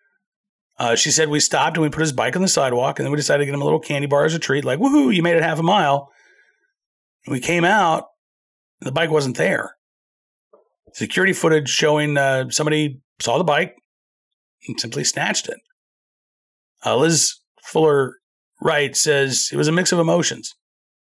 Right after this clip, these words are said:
You know, I mean, sad, disappointed, angry at the state of humanity. He's three years old. This is his first bike, and you don't wanna think anybody would do that." Yeah, there are, unfortunately, some people out there who absolutely would do that.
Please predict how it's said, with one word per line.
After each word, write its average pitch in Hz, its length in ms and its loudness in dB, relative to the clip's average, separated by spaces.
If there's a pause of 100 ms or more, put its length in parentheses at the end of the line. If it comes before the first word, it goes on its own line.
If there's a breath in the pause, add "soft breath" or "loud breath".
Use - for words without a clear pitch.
(260)
You 135 120 -2
know, 123 60 2
I 143 100 2
mean, 123 220 -2
sad, 123 540 0
disappointed, 123 580 -2
angry 123 220 0
at 123 40 -6
the 113 60 -6
state 123 200 -2
of 101 80 -6
humanity. 101 400 -4
He's 147 120 -4
three 196 200 0
years 208 220 2
old. 277 380 2 (840)
This 151 160 -2
is 202 100 2
his 196 160 0
first 196 340 0
bike, 196 280 0
and 143 80 -2
you 139 40 0
don't 165 100 2
wanna 180 140 2
think 160 180 0
anybody 175 220 2
would 139 240 0
do 185 200 4
that." - 380 -2 (1400)
Yeah, 143 600 -2
there 156 160 2
are, 160 340 2 (1120)
unfortunately, 135 800 -2 (720)
some 120 120 -6
people 117 220 0
out 110 120 -2
there 107 180 -2
who 101 80 -4
absolutely 95 460 -6
would - 180 -8
do - 120 -14
that. - 920 -20